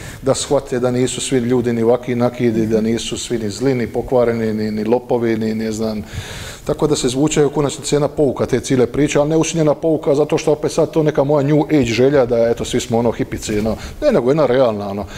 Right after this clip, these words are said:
ali nema tu nekog laganja, to je ono najbitnije svega, šta nisam ja tu neki Superman, nego praktički i vi i oni i bilo ko da dođe na tu tribinu kaže sebi, „E, pa to mogu i ja”, ono,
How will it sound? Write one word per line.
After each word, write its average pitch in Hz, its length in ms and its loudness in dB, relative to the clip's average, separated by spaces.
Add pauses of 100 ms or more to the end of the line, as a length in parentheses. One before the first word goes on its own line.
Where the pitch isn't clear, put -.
(120)
ali 123 200 2
nema 151 280 4
tu 139 240 0
nekog 131 260 0
laganja, 110 400 0
to 127 120 -2
je - 20 2
ono 123 140 0
najbitnije 120 440 0
svega, 127 360 2
šta 117 200 -2
nisam 117 280 -2
ja 113 80 2
tu 113 120 -2
neki 110 180 -4
Superman, 110 520 0 (360)
nego 110 340 0 (340)
praktički 110 760 -2 (440)
i 113 100 4
vi 131 480 2
i 110 220 2
oni 131 300 2
i 113 120 -2
bilo 127 220 2
ko 131 160 -2
da 117 120 2
dođe 120 300 2
na 117 80 0
tu 117 120 -4
tribinu 120 600 0 (340)
kaže 113 300 0
sebi, 120 300 0 (380)
„E, 120 120 -4
pa - 120 -6
to 110 140 -2
mogu 104 280 -2
i 101 60 -2
ja”, 98 140 0
ono, 87 260 -8